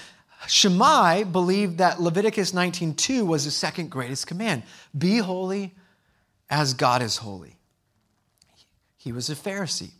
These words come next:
Hillel believed that the second greatest command was to love your neighbor as yourself.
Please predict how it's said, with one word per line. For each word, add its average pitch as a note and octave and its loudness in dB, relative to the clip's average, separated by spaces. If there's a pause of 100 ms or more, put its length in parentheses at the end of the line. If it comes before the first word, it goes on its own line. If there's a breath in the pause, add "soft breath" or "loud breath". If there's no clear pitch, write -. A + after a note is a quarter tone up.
(160 soft breath)
Hillel D#3+ 2
believed C3+ -2
that B2+ -8
the B2+ -8
second C#3 -2
greatest B2+ -4
command A#2+ -8
was A2+ -8
to B2+ -8
love A2+ -6
your C#3 -6
neighbor G#2+ -10
as A2 -14
yourself. - -8